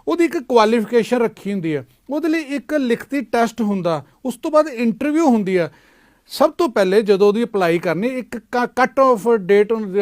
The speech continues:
ਮਾਰਕ ਹੁੰਦੇ ਆ ਵੀ ਇੰਨੇ ਕੁ ਕਮ ਸੇ ਕਮ ਤੁਹਾਡੇ ਮਾਰਕਸ ਚਾਹੀਦੇ ਤਾਂ ਤੁਸੀਂ ਅਪਲਾਈ ਕਰਦੇ, ਇੰਨੀ ਕੁਆਲੀਫਿਕੇਸ਼ਨ।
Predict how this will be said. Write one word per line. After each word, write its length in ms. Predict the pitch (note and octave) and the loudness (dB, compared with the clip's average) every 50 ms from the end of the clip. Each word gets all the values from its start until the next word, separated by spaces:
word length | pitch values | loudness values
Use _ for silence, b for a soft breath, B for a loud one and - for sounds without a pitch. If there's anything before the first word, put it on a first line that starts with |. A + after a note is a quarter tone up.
| F#3+ F3+ E3+ | 0 2 4
ਮਾਰਕ 340 | E3+ F3+ G3 A3 G#3+ - | 6 6 6 6 4 0
ਹੁੰਦੇ 220 | G3+ G3+ F#3+ E3 F#3+ | -2 -2 0 2 2
ਆ 40 | A3 | 0
ਵੀ 80 | C4+ | 0
ਇੰਨੇ 340 | B3+ A3+ A#3+ A#3+ C4 D4 D#4 | 0 0 2 2 2 2 0
ਕੁ 100 | A#3 C4+ | 0 -2
ਕਮ 200 | A3+ B3 A3+ A3 | -2 -2 -2 -2
ਸੇ 140 | - - A3+ | 0 -2 -2
ਕਮ 200 | A3 A3 G#3 G#3 | -2 -2 -4 -4
ਤੁਹਾਡੇ 280 | G3+ A#3 G#3+ F3 F#3+ | -4 -4 -4 -4 -4
ਮਾਰਕਸ 380 | F#3 F3 D#3+ D#3 D#3 D#3+ - - | -4 -2 -2 -2 -2 -4 -6 -8
ਚਾਹੀਦੇ 240 | - D#3 D3 F#3 C4+ | -8 -6 -6 -6 -8
ਤਾਂ 260 | A#3+ - A3 F#3+ F3+ | -6 -4 -4 -2 -2
ਤੁਸੀਂ 260 | D3+ F3 - - F3+ | -4 -6 -8 -8 -8
ਅਪਲਾਈ 280 | E3+ - E3 D3+ D3 D3+ | -8 -6 -6 -6 -6 -4
ਕਰਦੇ, 220 | D#3 F3+ F3+ C4 D4+ | -6 -6 -6 -4 -4
ਇੰਨੀ 240 | C#4+ D4 D4 D#4+ E4+ | 0 0 2 2 2
ਕੁਆਲੀਫਿਕੇਸ਼ਨ। 720 | B3 C#4 B3 G3+ F3 E3+ D#3+ - - E3 D3 - E3 D#3+ | 4 6 6 6 6 4 0 -2 -6 -8 -8 -8 -10 -12